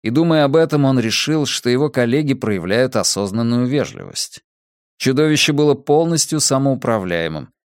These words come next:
и хотя в процессе сортировки найденных заполненных фуллеренов оставалось еще много требующих решения проблем, на Марсе должны были быть операторы ионного хроматографа, которые могли бы справиться с работой.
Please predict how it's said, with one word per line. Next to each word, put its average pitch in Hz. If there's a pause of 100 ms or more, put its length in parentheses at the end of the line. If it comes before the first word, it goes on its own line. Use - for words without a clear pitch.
(100)
и 104
хотя 127
в -
процессе 127
сортировки 123
найденных 110
заполненных 120
фуллеренов 117
оставалось 131
еще 127
много 127
требующих 101
решения 95
проблем, 104 (380)
на 87
Марсе 160
должны 175
были 170
быть 156
операторы 147
ионного 151
хроматографа, 143
которые 156
могли 131
бы 131
справиться 98
с -
работой. 82